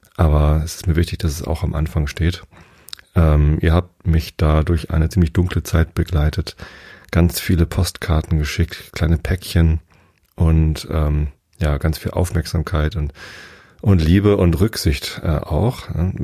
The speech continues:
Ab und zu kam auch mal eine Mail mit, „Wann geht's denn endlich weiter?“ Ähm, das sei euch natürlich auch gegönnt, denn ich weiß, dass viele von euch da sehnsüchtig drauf gewartet haben. Das ist ja auch ein Liebessignal. Hat zwar ein bisschen Druck erzeugt, aber den konnte ich ganz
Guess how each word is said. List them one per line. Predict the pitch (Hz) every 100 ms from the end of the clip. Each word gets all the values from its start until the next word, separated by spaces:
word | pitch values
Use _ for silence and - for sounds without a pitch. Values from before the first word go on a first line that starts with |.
| -
Ab | - 87
und | 85
zu | -
kam | - 80 78
auch | 82
mal | 82
eine | 78
Mail | 76 80 76
mit, | 76 80
„Wann | 76
geht's | 80 -
denn | -
endlich | 80 80 78
weiter?“ | 82 80 85 - - - - _
Ähm, | 82 76 76 73
das | 78 -
sei | 80 78 78 - - -
euch | 80 78
natürlich | 80 - 85 -
auch | 80 80
gegönnt, | - 71 78 95 -
denn | 78 69
ich | - -
weiß, | 71
dass | - 73
viele | - 76
von | 76 -
euch | 76 76
da | - 76 - - - - -
sehnsüchtig | - 87 85 85 - 82
drauf | - 76 -
gewartet | 76 73 82 80
haben. | 78
Das | 80
ist | 78
ja | 82
auch | 76
ein | 80
Liebessignal. | 76 78 - 87 80 71 71
Hat | 82 90
zwar | 95
ein | 85
bisschen | 107 - 92 90 - - - - -
Druck | 90
erzeugt, | 92 - 92 85
aber | 80
den | 78 78
konnte | 82 78
ich | 78
ganz | - 78 78 - -